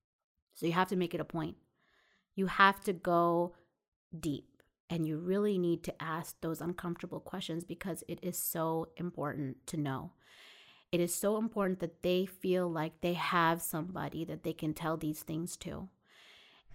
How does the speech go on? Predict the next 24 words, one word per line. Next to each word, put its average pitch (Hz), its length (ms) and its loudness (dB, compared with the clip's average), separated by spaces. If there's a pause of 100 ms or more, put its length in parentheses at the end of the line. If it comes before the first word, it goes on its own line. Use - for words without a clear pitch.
And 175 720 2 (320)
I 175 120 4
really 190 360 2
feel 190 260 0
like 170 200 0 (480)
that 196 280 4
is 185 160 2
a 185 100 -2
part 175 360 0
of 165 420 0
our 175 220 2
role. 170 340 4
If 208 200 0
not, 233 300 2 (460)
if - 200 0
not 269 180 6
anything 269 360 4
else, 330 280 4 (220)
that 214 340 6
is 180 300 2 (400)
a 196 60 0
huge 220 600 2
part 175 460 2
of, 156 340 -2